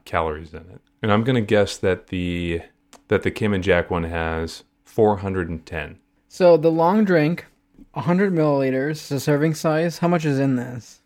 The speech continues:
Speaker 2: Uh, three hundred. At a hundred, there's fifty-five calories. So that would put it at a hundred sixty-five calories?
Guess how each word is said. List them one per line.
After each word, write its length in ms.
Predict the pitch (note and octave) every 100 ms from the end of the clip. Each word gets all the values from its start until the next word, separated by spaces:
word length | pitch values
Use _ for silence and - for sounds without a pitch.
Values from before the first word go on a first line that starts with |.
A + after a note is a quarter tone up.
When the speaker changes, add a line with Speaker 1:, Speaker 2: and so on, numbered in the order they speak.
| _
Speaker 2:
Uh, 100 | E3
three 300 | C#3 D3+ D3+
hundred. 420 | C3 C3+ D2+ E2 -
At 140 | - F3
a 60 |
hundred, 560 | D3+ F3+ F3+ F3+ F3 E3+
there's 180 | - C#3
fifty-five 840 | - D#3+ D3+ - C3+ C3 D#3+ E3 -
calories. 640 | E3+ F3+ G3 A3 A3 - _
So 140 | -
that 100 | D#3+
would 140 | E3 C3+
put 140 | D3+
it 120 | D3
at 480 | C#3+ C#3 C3+ C3+ - _ -
a 40 |
hundred 180 | C3 C3+
sixty-five 500 | - - C#3+ D3 C#3+
calories? 640 | D3 D3 D#3+ F3 F3+ -